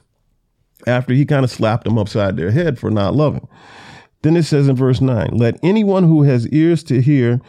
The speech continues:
listen to what the Spirit says to the churches. To the one who conquers, I will give the right to eat from the tree of life, which is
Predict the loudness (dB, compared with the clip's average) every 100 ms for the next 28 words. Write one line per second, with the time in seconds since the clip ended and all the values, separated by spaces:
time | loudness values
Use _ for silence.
0 | -18 _ -2 0 -2 -2 0 0 -2 -6
1 | -2 -2 -2 -2 -2 -2 -2 -2 -2 -2
2 | -2 -2 -6 -6 -16 -20 _ -2 0 2
3 | 2 2 2 2 2 0 -2 -2 -4 -6
4 | -8 -12 -20 -6 -2 2 2 2 0 0
5 | 0 0 0 0 -2 -4 -2 -2 -4 -6
6 | 0 0 0 -2 0 0 0 0 -2 -4
7 | -16 -10 -4 -2 0 -2